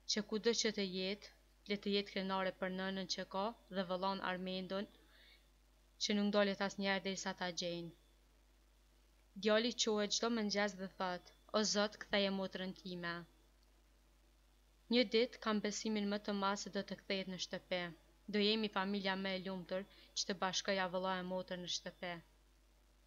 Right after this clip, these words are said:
Nëna e Bleunës, bukuria, e cila prej një dekade kërkon vajzën, këmbul në faktin se e bija është dorëzuar në duart e rëmbyesit nga një prej vajzave.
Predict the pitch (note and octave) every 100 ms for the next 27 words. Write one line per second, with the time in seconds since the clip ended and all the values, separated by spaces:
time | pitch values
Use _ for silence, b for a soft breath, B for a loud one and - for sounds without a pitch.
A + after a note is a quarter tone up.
0 | _ - G#3 A3+ A#3 G3+ G#3 G3+ G3 G3
1 | G#3+ G#3 G3 A3 G#3 F#3 F3+ F#3+ G3 G3+
2 | - G3 G3 G3+ G3+ G#3+ G#3+ G#3 - F#3+
3 | F#3 G3+ G3+ F#3 G3 F#3+ F#3+ F3+ F3 F#3+
4 | G3+ - B B - G3+ F#3+ G#3+ G#3 F#3+
5 | F#3+ - - - - G3+ F#3+ - G3 F#3
6 | - F#3+ F3+ G3 F#3+ F#3 F#3+ F#3+ F#3 F#3+
7 | F#3+ F#3 F#3+ F#3+ G3 F#3 F#3 F#3+ F#3 F3+
8 | F#3 F#3 - G3 - B B B G3+ G3
9 | F#3+ F#3+ G3 F#3 F3+ E3+ E3+ E3+ E3+ E3+